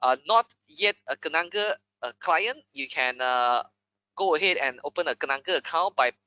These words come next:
key, by, uh, clicking on the link that I just shared in the chat group. Uh, click on the link, fill in your names and your ac-, uh, and your contact details. The friendly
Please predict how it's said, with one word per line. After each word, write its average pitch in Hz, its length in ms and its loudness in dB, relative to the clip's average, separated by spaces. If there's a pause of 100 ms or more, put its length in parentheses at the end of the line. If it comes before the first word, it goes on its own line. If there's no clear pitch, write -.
(200)
key, 185 360 -6 (180)
by, 131 200 4
uh, 123 300 4 (380)
clicking 208 360 -4
on 151 140 0
the 143 80 -2
link 190 360 -4
that 160 160 2
I - 20 0
just 170 260 -6
shared 175 300 0
in 135 160 -10
the 123 180 0
chat - 240 -6
group. 190 280 -6 (560)
Uh, 110 200 0
click 226 160 -4
on 156 80 0
the 156 60 -4
link, 185 480 -4 (140)
fill 185 140 -10
in 196 180 -8
your 139 240 4
names 196 540 -2
and 123 140 -4
your 120 200 2
ac-, - 220 -8
uh, 117 260 4
and 123 100 -2
your 120 80 -6
contact 175 460 -4
details. 185 800 -2
The 131 160 2
friendly 170 640 -2